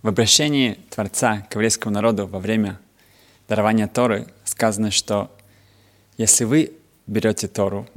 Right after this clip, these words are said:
отлично. Но если нет, «Шам тие квуратхем», там будет ваша могила. Вопрос, который нужно задать, почему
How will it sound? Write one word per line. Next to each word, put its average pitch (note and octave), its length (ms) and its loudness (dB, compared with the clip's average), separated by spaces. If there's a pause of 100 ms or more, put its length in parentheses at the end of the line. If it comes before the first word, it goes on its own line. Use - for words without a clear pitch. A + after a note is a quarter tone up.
(160)
отлично. - 580 -4 (800)
Но G#2 360 -2
если B2 320 0
нет, C#3+ 460 0 (320)
«Шам C#3+ 600 0 (200)
тие A#2 460 0
квуратхем», G#2 680 -2 (320)
там A#2+ 400 0 (100)
будет G#2+ 500 -4 (460)
ваша G2+ 460 -4 (220)
могила. G#2 500 -4 (1800)
Вопрос, D3 480 0
который - 460 -4 (360)
нужно A2+ 300 -2
задать, G#2 320 -4
почему A#2+ 480 -2